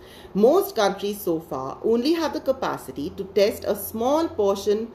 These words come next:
of suspected cases, and tests are reserved for severely ill patients or for high-risk groups, example, contacts of cases. Looking at case data, therefore,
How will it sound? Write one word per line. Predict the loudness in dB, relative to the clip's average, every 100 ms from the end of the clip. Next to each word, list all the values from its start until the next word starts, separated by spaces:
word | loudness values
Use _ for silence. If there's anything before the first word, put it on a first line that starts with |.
| -16 -20 0
of | 4 4
suspected | 2 -2 0 -2 -2 -4
cases, | 0 0 0 -4 -6 -14 -20 -16 0
and | 0 0 2
tests | 4 4 2
are | 0
reserved | 0 0 2 2 2 -2
for | -2
severely | 0 4 4 4 2 -6 2
ill | 4 4
patients | 2 0 0 -6 -6 -8 -16 -20 -20 2
or | 4 4
for | 4 0
high-risk | 0 2 2 6 4 4 -2
groups, | -2 0 0 -6 -12 -10
example, | -4 0 0 2 2 2 0
contacts | -2 0 -2 -4 -6
of | -4
cases. | -2 0 0 0 -2 -10 -20 -20 -20 -8
Looking | 0 2 2 0 -2 -2
at | -2 -2 -2 -10 -6
case | 0 0 0 -6 -6
data, | 0 0 2 0 2
therefore, | 2 2 -2 -8 -8